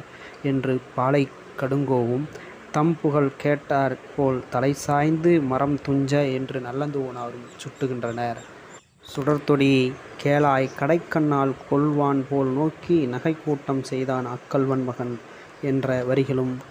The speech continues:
கலித்தொகையில் உள்ளது. இதுவரை எட்டுத்தொகை நூல்கள் வரிசையில்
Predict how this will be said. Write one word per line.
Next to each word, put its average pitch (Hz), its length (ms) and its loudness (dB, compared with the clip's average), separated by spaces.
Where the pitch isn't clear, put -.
கலித்தொகையில் 139 720 2
உள்ளது. 127 480 2
இதுவரை 147 640 4
எட்டுத்தொகை 147 500 4
நூல்கள் 135 380 4
வரிசையில் 131 640 2